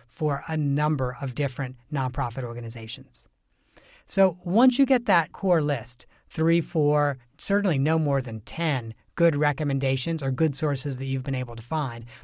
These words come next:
then you need to do some initial vetting. Do you remember that email I just suggested that you compose? Well, what you might also want to do is add a little description of your organization and then send that to this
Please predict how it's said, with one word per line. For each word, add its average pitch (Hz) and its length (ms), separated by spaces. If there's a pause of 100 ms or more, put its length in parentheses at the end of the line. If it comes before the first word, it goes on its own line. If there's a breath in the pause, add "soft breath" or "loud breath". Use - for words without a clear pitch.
(120 loud breath)
then 233 160
you 254 80
need 254 140
to 233 100
do 180 160
some 165 180
initial 139 400
vetting. 110 360 (1000 loud breath)
Do 208 100
you 208 80
remember 233 440
that 170 340
email 180 380
I 160 100
just 143 220
suggested 151 420
that 143 120
you 147 120
compose? 151 640 (260 soft breath)
Well, 185 220
what 185 240
you 202 100
might 214 240
also 175 320
want 160 200
to 147 40
do 151 300
is 127 160 (240 soft breath)
add 175 140
a 175 40
little 170 180
description 151 520
of 123 100
your 160 180
organization 165 800 (340 soft breath)
and 170 200
then 175 280
send 208 360
that 143 280 (200 soft breath)
to 175 120
this 160 300